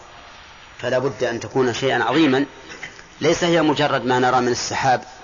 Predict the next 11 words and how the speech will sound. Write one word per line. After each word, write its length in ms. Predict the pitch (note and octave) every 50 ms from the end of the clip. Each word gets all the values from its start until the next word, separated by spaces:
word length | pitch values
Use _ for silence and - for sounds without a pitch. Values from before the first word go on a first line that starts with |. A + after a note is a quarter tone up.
| - - - - - - - - - -
المسخر 540 | - A#2 A#2+ A#2 - C3 B2 - - A#2+ A2+
بين 160 | A2 A2+ A2+
السماء 380 | A2 - - - G#2+ G2+ F#2+ G2
والأرض، 260 | G2+ G2 G2 F#2+ - - - - - - - - - - - - - - - - - - - - -
بل 120 | - C3+ C#3
هناك 500 | B2+ C3 C3+ C#3+ C#3+ C#3 C3 B2+ C3+ - -
أشياء 380 | D3 C#3 - - C3 A#2+ G#2+ G#2
عظيمة 480 | G#2+ A#2 C3 C#3 C3+ B2+ D3+ D3+ C3+ - - - - - - - - - - - - -
بين 200 | C3 C3 B2+ C3
السماء 360 | B2 - - A#2+ A#2 A#2+ G#2+
والأرض 380 | G#2+ G#2+ - C3+ D3+ D#3+ D#3+